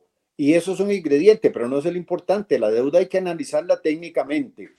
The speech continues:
con muchas facetas, y habría que ver de hasta dónde podemos llegar a ciertas renegociaciones sin afectar a fondos de pensiones. No nos olvidemos,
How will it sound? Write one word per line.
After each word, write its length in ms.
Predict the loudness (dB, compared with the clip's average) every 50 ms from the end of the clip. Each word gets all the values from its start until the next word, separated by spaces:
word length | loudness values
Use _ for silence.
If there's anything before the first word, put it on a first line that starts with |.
| _ _ _ _ _ -4
con 160 | -4 0 2
muchas 300 | 2 2 2 2 0 2
facetas, 540 | 0 2 4 4 2 4 2 0 -4 -4 -6 -4
y 160 | 2 2 4
habría 340 | 4 4 4 4 4 4 4
que 140 | 2 2 2
ver 240 | 4 2 2 0 -6
de 380 | -14 -20 -4 0 0 0 0 0 -2
hasta 340 | -2 -2 -2 0 2 4 6
dónde 380 | 8 6 6 6 6 6 6
podemos 520 | 6 6 8 8 8 6 6 2 0 2 2
llegar 400 | 2 6 8 8 8 8 6 2 _ -18 _ _
a 140 | -4 -4 -4
ciertas 640 | -2 2 4 4 4 4 4 _ 4 4 4 4 4
renegociaciones 1000 | 6 6 6 6 2 2 2 2 4 4 2 2 6 6 6 6 6 2 -4 -6 _ _ _ _ _ _
sin 340 | -6 2 2 2 4 4 4
afectar 600 | 6 6 4 4 6 8 8 8 8 6 2 _ _
a 100 | -4 0
fondos 320 | 2 0 2 2 2 2
de 80 | 2 2
pensiones. 720 | 2 0 0 4 6 6 6 6 4 0 -4 -4 -8 _ _ _ _ _ _ _ _
No 220 | -4 2 4 4
nos 140 | 4 4 4
olvidemos, 640 | 4 4 6 8 8 8 8 6 4 0 -2 -2